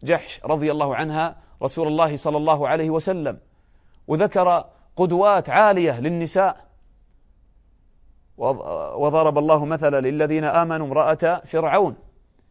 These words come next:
إذ قالت: "رب ابن لي عندك بيتا في الجنة ونجني من فرعون وعمله ونجني من القوم الظالمين".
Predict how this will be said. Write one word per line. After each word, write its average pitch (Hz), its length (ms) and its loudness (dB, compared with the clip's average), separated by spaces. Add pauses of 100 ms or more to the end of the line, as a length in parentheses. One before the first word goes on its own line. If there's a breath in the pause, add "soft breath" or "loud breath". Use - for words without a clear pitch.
(680)
إذ 131 160 -4
قالت: 170 600 0 (280)
"رب 175 240 0
ابن 180 180 -2
لي 185 260 -2
عندك 185 360 -2
بيتا 185 420 0
في 190 100 -6
الجنة 185 520 -2 (840)
ونجني 170 520 0
من 202 160 -4
فرعون 196 400 2
وعمله 202 580 2
ونجني 170 500 -2
من 160 80 -6
القوم 185 300 -2
الظالمين". 175 640 -2